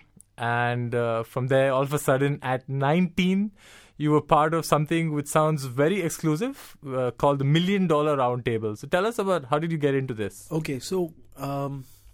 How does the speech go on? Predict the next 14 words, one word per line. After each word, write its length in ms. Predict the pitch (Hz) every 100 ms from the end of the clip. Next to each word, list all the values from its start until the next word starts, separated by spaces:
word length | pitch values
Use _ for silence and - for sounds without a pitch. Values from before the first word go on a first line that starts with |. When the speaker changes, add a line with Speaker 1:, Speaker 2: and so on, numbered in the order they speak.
| - - - - - - -
Speaker 2:
it's 180 | 196 185
every 240 | 175 240
financial 560 | 240 165 143 151 156 165
advisor's 520 | 127 131 135 151 143
dream 300 | 123 135 139
to 100 | 135
be 120 | 127
a 40 | 127
member 400 | 120 117 123 123
to 140 | 127
the 80 | 120
Million 280 | 113 110 113
Dollar 220 | 107 110
Roundtable, 480 | 107 101 104 85 -